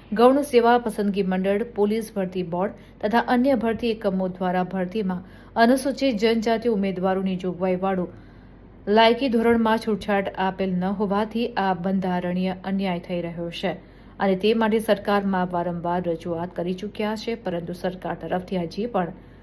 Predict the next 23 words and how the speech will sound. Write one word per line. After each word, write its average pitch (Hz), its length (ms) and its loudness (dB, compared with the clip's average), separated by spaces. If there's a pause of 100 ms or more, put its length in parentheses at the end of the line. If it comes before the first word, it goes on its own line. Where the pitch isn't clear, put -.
(420)
છૂટછાટ 247 360 4
આપવામાં 185 480 0
આવી 175 180 -4
નથી. 185 320 -4 (180)
આ 196 100 4
બાબતે 220 480 4
આર્ટિકલ 226 560 4
થ્રી 226 220 0
થર્ટી 202 320 0
ફાઇવમાં 196 680 0
બંધારણીય 185 640 0
સુધારો 185 460 -2
બ્યાસીમાં 175 720 -4
બે 190 140 0
હજારથી 190 540 -2 (720)
ઉમેદવારમાં 190 880 2
આવેલા 185 440 0
છે. 277 200 -10
આ 254 140 -2
બંધારણીય 233 600 4
સુધારાને 190 540 -2
ધ્યાનમાં 208 460 -4
લઈ 175 160 -2